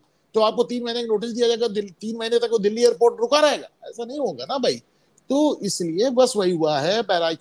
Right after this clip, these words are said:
में भी हुआ है, सोमनाथ मंदिर में भी हुआ है, दिल्ली में भी हुआ है, सब जगह जहाँ जहाँ सरकारी जमीन है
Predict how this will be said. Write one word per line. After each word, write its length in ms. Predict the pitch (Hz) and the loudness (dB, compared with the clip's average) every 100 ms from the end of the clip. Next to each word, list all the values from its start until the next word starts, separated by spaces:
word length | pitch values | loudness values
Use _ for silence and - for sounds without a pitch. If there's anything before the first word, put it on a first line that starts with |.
| 143 | -10
में 120 | 139 | -10
भी 60 | |
हुआ 260 | 151 147 151 | -8 -4 -2
है, 420 | 147 185 220 220 - _ | 0 0 0 -2 -6 _
सोमनाथ 400 | - 170 175 175 175 | -10 -6 0 0 0
मंदिर 300 | 170 175 185 | -4 -2 -2
में 160 | 156 151 | -2 -6
भी 80 | 156 | -4
हुआ 300 | 156 165 160 | 0 0 2
है, 200 | 190 233 | 2 2
दिल्ली 360 | 196 214 202 | 0 -2 -2
में 200 | 160 160 | -4 -6
भी 80 | 151 | -10
हुआ 220 | 160 170 | -6 -2
है, 80 | 254 | -2
सब 180 | 262 262 | 2 0
जगह 240 | 185 196 | 0 -2
जहाँ 240 | 240 180 180 | 0 0 -2
जहाँ 140 | 202 | -6
सरकारी 420 | 190 160 143 151 | -8 -8 -6 -6
जमीन 420 | 190 147 127 135 240 | -4 -6 -8 -2 4
है 140 | 285 | 4